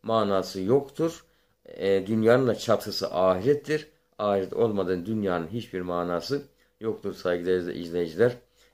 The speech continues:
Demek ecel ve, ve kabir insanı beklediği gibi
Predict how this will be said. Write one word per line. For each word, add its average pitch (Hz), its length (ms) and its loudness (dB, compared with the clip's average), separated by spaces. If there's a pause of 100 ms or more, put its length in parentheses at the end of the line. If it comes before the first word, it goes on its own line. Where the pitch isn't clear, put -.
Demek 123 340 0
ecel 117 360 4
ve, 85 320 0
ve 101 140 4
kabir 117 540 0 (300)
insanı 120 480 0
beklediği 95 520 0
gibi 107 400 0